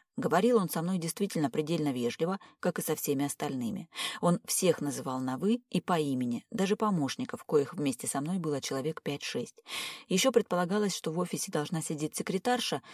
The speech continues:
но её место всё ещё пустовало. Ни у кого не доходили руки её нанять. Прошлая, на смену которой пыталась попасть я,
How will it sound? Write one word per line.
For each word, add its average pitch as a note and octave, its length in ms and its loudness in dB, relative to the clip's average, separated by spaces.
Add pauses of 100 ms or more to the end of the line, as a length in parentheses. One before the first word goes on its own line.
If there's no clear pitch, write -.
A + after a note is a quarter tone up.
(180)
но F#3+ 120 2
её G3+ 180 4
место G#3+ 300 2
всё - 160 -4
ещё E3+ 160 -2
пустовало. D#3 640 -4 (140)
Ни F3+ 120 2
у F3+ 60 0
кого F3 300 2
не C3 120 2
доходили D3+ 460 2
руки E3+ 260 0
её C#3+ 220 -2
нанять. D3+ 460 -2 (400)
Прошлая, F3+ 440 6
на C#3+ 140 0
смену D3+ 280 0
которой D3+ 280 0
пыталась D3 420 -2
попасть D#3+ 400 -4
я, C3+ 240 -2